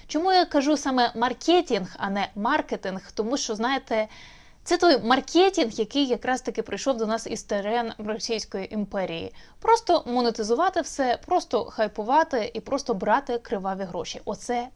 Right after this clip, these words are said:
маркетинг. Так от, е, ця викладачка Львівської політехніки навіть отримувала нагороди від колишнього міністра освіти та науки Сергія Шкарлета за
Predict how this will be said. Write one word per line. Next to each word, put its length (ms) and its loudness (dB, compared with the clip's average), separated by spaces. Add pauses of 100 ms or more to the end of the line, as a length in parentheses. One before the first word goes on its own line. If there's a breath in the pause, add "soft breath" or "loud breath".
маркетинг. 760 -12 (180)
Так 200 2
от, 380 4
е, 200 6
ця 440 2
викладачка 880 2
Львівської 460 -2
політехніки 840 0
навіть 380 -2
отримувала 920 -2
нагороди 720 -2
від 140 -6
колишнього 500 -6
міністра 580 -4
освіти 480 -6
та 120 -10
науки 440 -4
Сергія 360 -4
Шкарлета 540 -4
за 320 0